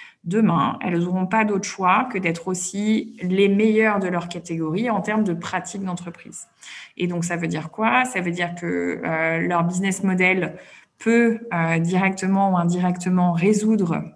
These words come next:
des enjeux sociétaux. On a une entreprise dans notre portefeuille, euh, qui s'appelle Yubo, qui est un réseau social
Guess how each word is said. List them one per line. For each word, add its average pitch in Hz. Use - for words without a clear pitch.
des 170
enjeux 165
sociétaux. 170
On 185
a 196
une 175
entreprise 170
dans 170
notre 165
portefeuille, 180
euh, 160
qui -
s'appelle 165
Yubo, 175
qui -
est 180
un 165
réseau 185
social 180